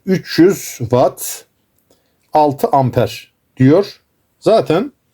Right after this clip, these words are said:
bu hesabı yaparken makinanıza bakabilirsiniz. Hangi diyodu kullanacağım size bir kolaylık sağlayacaktır bu hesap.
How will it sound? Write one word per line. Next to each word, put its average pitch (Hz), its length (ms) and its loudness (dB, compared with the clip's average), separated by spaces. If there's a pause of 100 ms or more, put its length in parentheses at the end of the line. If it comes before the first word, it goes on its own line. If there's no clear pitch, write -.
(600)
bu 160 100 0
hesabı 185 380 0
yaparken 175 640 -2 (160)
makinanıza 165 800 0
bakabilirsiniz. 160 1120 0
Hangi 165 340 0
diyodu 131 280 2
kullanacağım 127 580 0
size 151 300 0
bir 156 60 -2
kolaylık 143 640 0
sağlayacaktır 117 800 -2
bu 113 120 2
hesap. 202 360 -2